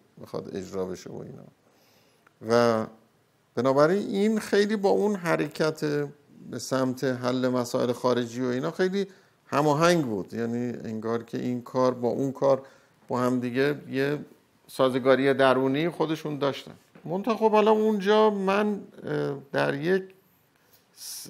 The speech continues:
اه، سمتی من قرار داشتم که عنوانم بود مشاور در واقع اقتصادی رئیس جمهور. خب این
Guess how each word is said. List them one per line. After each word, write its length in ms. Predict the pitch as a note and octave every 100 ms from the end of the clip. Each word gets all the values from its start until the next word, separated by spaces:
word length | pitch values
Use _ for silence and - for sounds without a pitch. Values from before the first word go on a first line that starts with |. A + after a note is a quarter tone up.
| -
اه، 480 | G#2+ B2 A2+ A2+ A2+ - _ _ _ _ _
سمتی 720 | - - C3+ C#3 E3 F#3 G#3+
من 240 | G#3 G#3
قرار 300 | F#3+ G3 G3
داشتم 560 | F#3+ F#3+ F#3+ - F#3 F3+
که 360 | F3 F3+ F3+ F3 - _ _ _ _ _ _ _ _
عنوانم 800 | D3+ D3 D3+ D3+ D3 C3+ D#3 F3+
بود 180 | F3 F3+
مشاور 840 | E3+ D3 - D3+ D3 E3 F3 F3 E3 - _ _ _ _ _ C#3
در 120 | C3+
واقع 580 | C3 B2 A#2+ C#3 C#3+ D3 C#3+ _ -
اقتصادی 720 | B2 A#2+ - A#2+ C3 A#2+ C3
رئیس 320 | C#3+ C3+ A2
جمهور. 440 | - G#2+ F#2 F2+ - - _ -
خب 120 | C#3 -
این 380 | F3+ F#3 F#3+